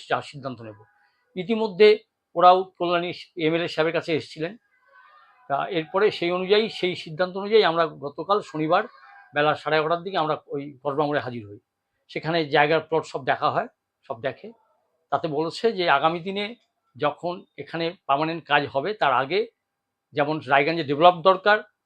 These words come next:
সেই ডেভেলপমেন্টে আপনারা সহযোগিতা করবেন, আপনারা যাতে কিছু করে খেতে পারেন, পুনর্বাসন যাতে আপনাদের দেওয়া যায়, তার জন্য আমরা প্রচেষ্টা নেব। এটা হয়,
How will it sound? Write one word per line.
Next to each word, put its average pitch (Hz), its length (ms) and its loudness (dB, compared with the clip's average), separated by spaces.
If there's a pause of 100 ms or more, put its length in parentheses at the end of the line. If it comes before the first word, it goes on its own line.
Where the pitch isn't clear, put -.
(140)
সেই 147 140 -6
ডেভেলপমেন্টে 170 560 2
আপনারা 175 240 2
সহযোগিতা 165 340 -2
করবেন, 196 320 -6 (360)
আপনারা 185 300 2
যাতে 196 200 0
কিছু 175 200 -12
করে 165 200 -4
খেতে 175 180 -4
পারেন, 180 320 0
পুনর্বাসন 175 460 0
যাতে 170 140 2
আপনাদের 156 300 -2
দেওয়া 147 160 2
যায়, 190 200 -2 (360)
তার 170 200 4
জন্য 185 160 0
আমরা 156 140 2
প্রচেষ্টা 123 420 -12
নেব। 104 200 -14 (640)
এটা 147 200 0
হয়, 147 180 2